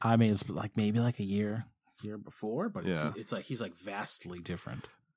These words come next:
Speaker 2: But
Speaker 1: But
Speaker 2: then for me personally, this is, like, the, like, I had seen Scream,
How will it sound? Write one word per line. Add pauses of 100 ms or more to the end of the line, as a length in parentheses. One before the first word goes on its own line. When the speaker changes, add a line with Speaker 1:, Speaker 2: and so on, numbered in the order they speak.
Speaker 2:
But
Speaker 1:
But
Speaker 2:
then
for
me
personally, (100)
this
is,
like,
the,
like,
I
had
seen
Scream,